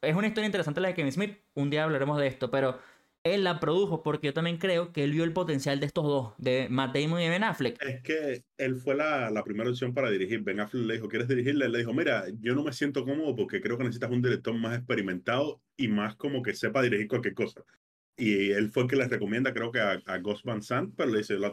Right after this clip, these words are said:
Speaker 2: yo la produzco igual".
Speaker 1: No, y de verdad, yo también creo que Kevin Smith no hubiese hecho lo que hizo Gus Van Sant, o sea, porque es que es otra interpretación diferente del mismo contexto.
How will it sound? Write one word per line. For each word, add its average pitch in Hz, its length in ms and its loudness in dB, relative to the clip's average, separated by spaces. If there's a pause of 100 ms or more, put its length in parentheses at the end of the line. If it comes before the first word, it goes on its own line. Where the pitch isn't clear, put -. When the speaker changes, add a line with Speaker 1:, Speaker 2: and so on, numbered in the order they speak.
(120)
Speaker 2:
yo 104 140 -4
la 101 120 0
produzco 98 420 0
igual". 85 240 -8 (300)
Speaker 1:
No, 147 240 2
y 127 120 2
de 127 100 2
verdad, 123 360 0
yo 165 120 2
también 220 220 0
creo 208 200 0
que 196 180 0
Kevin 156 240 0
Smith 185 240 0
no 160 160 2
hubiese 160 260 2
hecho 170 200 0
lo 165 120 -2
que 135 120 -8
hizo 147 200 -2
Gus 147 220 -2
Van 123 200 0
Sant, 104 280 -4
o - 40 -20
sea, 113 260 0
porque 123 260 -2
es 120 80 -2
que 160 400 -2 (340)
es 170 260 0
otra 180 360 0
interpretación 170 540 -2
diferente 151 420 -2
del 147 160 0
mismo 139 240 -2
contexto. 123 640 -2